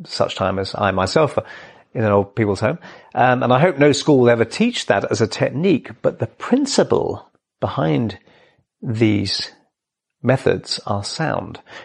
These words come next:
Dig beneath the mystique of Milton Erickson's case histories, and the principles are all pretty simple. I like to teach principles first, techniques second. Once you fully understand the principles, you find that the standard technique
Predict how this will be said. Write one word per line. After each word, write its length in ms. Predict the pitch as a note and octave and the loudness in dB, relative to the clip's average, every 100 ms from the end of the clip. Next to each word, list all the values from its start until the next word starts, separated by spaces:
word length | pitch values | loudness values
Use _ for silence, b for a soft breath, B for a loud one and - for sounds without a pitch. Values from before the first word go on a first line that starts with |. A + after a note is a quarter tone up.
| B | B
Dig 180 | - F3+ | 0 4
beneath 320 | D#3 D#3 C3 | 4 4 4
the 60 | A#2+ | 2
mystique 480 | A2 - - A#2+ A2+ | 2 2 4 4 2
of 100 | G2 | 0
Milton 280 | F#2+ - | 0 0
Erickson's 440 | F#2 F#2+ - F2 - | 0 0 -2 -8 -4
case 300 | - F3 - | 0 0 0
histories, 480 | - - F2+ F#2 - B B B B | -4 -4 -8 -8 -12 B B B B
and 260 | - A2+ G#2+ | 0 2 4
the 80 | G#2 | 2
principles 680 | - G#3+ D3 A2 G2 F2+ - | 2 0 0 -2 0 -2 -4
are 80 | |
all 260 | A#2 A2 G#2+ | -2 0 -2
pretty 540 | - F#2+ - E2+ E2 - _ | -4 -6 -4 -6 -8 -14 _
simple. 580 | - - G3+ G2 E2+ - _ B B B B | -2 0 0 0 -4 -6 _ B B B B
I 120 | - E3+ | 2 4
like 200 | E3+ A#2 | 4 2
to 100 | A#2+ | -4
teach 320 | B2 B2+ - | -4 -6 -4
principles 540 | F3+ F3 - A2 F#2+ | -2 -2 -4 -8 -8
first, 520 | - - - - - _ _ | -4 -4 -4 -10 -20 _ _
techniques 640 | - B2+ A2+ G2+ - - - _ _ | -16 -14 -12 -14 -16 -20 -20 _ _
second. 540 | - D3 - F2 F#2 B B B | -4 -4 -4 -12 -14 B B B
Once 200 | - A#2+ | -6 -2
you 80 | B2+ | -2
fully 260 | A2+ G3 D#3+ | 2 4 4
understand 460 | B2 A2 - G#2+ | 4 2 0 0
the 60 | F#2+ | 0
principles, 680 | - A#3 - A2 F2+ F2 - B B B B | 0 -2 -2 -4 -6 -8 -16 B B B B
you 120 | B2 | 0
find 340 | A2+ - B2+ A2 | 2 2 2 2
that 120 | A2+ | 0
the 60 | - | -2
standard 600 | - D3+ E3 F3 C3+ - | -4 0 2 2 0 0
technique 680 | G#2+ - A#2+ E3+ A#2 - | -2 0 2 2 0 -4